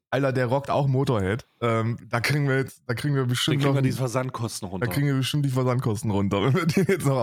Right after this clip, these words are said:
Speaker 1: ansprechen, ja.
Speaker 2: Ja, auf jeden Fall,
Speaker 1: Absolut
Speaker 2: auf jeden Fall.
Speaker 1: Killer,
Speaker 2: Bei
Speaker 1: ey.
Speaker 2: Titus,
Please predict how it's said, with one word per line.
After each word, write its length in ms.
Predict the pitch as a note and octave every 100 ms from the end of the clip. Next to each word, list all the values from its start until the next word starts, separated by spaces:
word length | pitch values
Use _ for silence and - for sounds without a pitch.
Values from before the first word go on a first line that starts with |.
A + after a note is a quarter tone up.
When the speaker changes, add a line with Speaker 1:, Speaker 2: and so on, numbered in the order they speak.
| A#2
Speaker 1:
ansprechen, 460 | A#2 - G#2 G2+
ja. 60 | G#2
Speaker 2:
Ja, 280 | G2 F#2+ F#2 - _ _
auf 260 | G#2 G2+ G2
jeden 220 | G#2+ G#2
Fall, 160 | - C3+
Speaker 1:
Absolut 300 | - C3 A#2
Speaker 2:
auf 0 |
jeden 80 | A2+
Fall. 140 | G2+
Speaker 1:
Killer, 160 | A2+ G2+
Speaker 2:
Bei 100 | D2+
Speaker 1:
ey. 60 |
Speaker 2:
Titus, 280 | F#2 D3 -